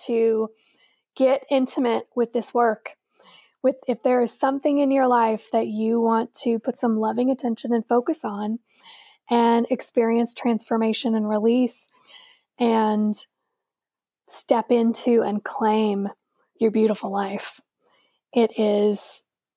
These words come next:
a powerful gathering place. So that's happening next year. And then in December, Soul Care will start again, and it runs for three months. So that's my,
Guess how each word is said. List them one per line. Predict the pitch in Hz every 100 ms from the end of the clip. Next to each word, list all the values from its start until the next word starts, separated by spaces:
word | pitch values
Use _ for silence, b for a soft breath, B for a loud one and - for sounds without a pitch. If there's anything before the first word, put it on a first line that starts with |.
| _ -
a |
powerful | - - 220 214 202 214
gathering | 202 202 202 196 196
place. | - - 233 - - _ _ _ _ _ _ _ _ - B B B
So | - 233
that's | 214 208 -
happening | 226 - 220 214 220 - -
next | 226 - -
year. | 269 285 294 294
And | 240 220
then | 220 214 214 214 b b b b b b _ _ _
in | 247 233 226
December, | 226 - 262 240 233 226
Soul | - 233 220
Care | - 233 226
will | 220 226 226
start | - 240 233
again, | 226 233 269 403 - B B B B B _ _
and | 240 220 220
it | -
runs | 220 214 220 -
for | - 233 220 220 220
three | - 254
months. | 330 330 214 - - - _ _ _ _ _ -
So | 240
that's | 226 247 - -
my, | 226 233 233